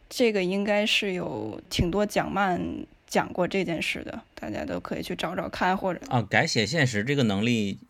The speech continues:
Speaker 2: 确实在一些具有想象力的，无论小说作品里边，都是五颗星的那种能力了，对吧？
Speaker 1: 嗯。
Speaker 2: 啊，确实不能轻易的使用。
Speaker 1: 嗯。
Speaker 2: 我在去年看网文叫《诡秘之主》的时候，还有这种能力。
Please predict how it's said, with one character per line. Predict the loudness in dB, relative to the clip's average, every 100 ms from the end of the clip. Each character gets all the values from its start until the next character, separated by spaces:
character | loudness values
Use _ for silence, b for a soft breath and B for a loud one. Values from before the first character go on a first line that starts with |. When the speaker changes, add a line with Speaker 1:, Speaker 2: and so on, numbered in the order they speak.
| _
Speaker 2:
确 | 2 2
实 | 4 4
在 | 4
一 | 4
些 | 4 2
具 | 0 2
有 | 2 2
想 | 2
象 | 2 2
力 | 2
的， | 4
无 |
论 | 4 4
小 | 2
说 | 0 -2
作 | 0 0
品 | 2 0
里 | 0 0
边， | 0 2
都 | 2 2
是 | 4 2 2 -2 -6
五 | -4
颗 | 2 2
星 | 4 4
的 | 4
那 | 4 2
种 | -2
能 | -4 -6
力 | -6
了， | -6 -6
对 | -6
吧？ | -6 -4
Speaker 1:
嗯。 | -2 -2 -4 -6
Speaker 2:
啊， | -4
确 | 2
实 | 2 2
不 | 0
能 | 0 0 -2
轻 | -2 0
易 | 2 2
的 | 0
使 | 0
用。 | -2 -4 -6 -4
Speaker 1:
嗯。 | -2 -2 -4 -10 -2
Speaker 2:
我 | 0
在 | 2 6 4
去 | 4 2
年 | 4 4
看 | 4 2 2 0
网 | 2 4 4
文 | 2 0 0 2
叫 | 4 2 -2 b
《诡 | -2 4
秘 | 4
之 | 4 2
主》 | 0 -6
的 | -4
时 | -2
候， | 2
还 | 2
有 | 2
这 | 2
种 | 2 4 2
能 | 2 -4
力。 | -6